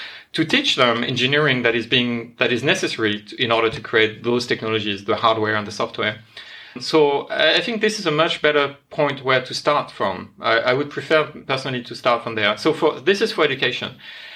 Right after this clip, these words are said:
For other industry, healthcare, there's another kind of technology we haven't spoken about, which is, or there's two technologies I want to speak about, which is the cloud technology and the, uh, and the five G. You know, there's a lot of, uh,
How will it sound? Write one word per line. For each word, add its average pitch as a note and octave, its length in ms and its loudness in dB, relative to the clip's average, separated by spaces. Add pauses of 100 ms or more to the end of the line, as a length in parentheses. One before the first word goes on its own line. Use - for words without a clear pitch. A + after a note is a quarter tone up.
(100)
For D#3+ 460 4
other G3 180 4
industry, D3+ 380 2
healthcare, D3+ 640 2
there's C#3+ 280 2
another D3 380 0
kind D#3 220 2
of - 80 -6
technology C3+ 420 -2
we B2 80 0
haven't C3+ 240 -2
spoken C3+ 320 -2
about, A2+ 300 0
which A#2 160 -6
is, A2+ 160 -4
or A#2+ 240 0
there's A#2 280 -4
two G#3 140 0
technologies G#2+ 480 0
I G#2+ 60 0
want G#2 180 -2
to A2 60 -10
speak G#2+ 180 -6
about, G2+ 260 0
which A2+ 140 -4
is A2+ 80 -6
the A2+ 80 -6
cloud E3 300 0
technology G#2+ 500 -4
and A2+ 180 -4
the, G#2+ 220 0
uh, G2 200 0
and G#2 160 -8
the G2+ 80 -10
five A2+ 300 2
G. C#3 280 -6 (380)
You C3+ 80 -2
know, D3 40 0
there's D3+ 200 4
a D3+ 40 2
lot F3 180 4
of, E3+ 200 -4
uh, C3+ 360 0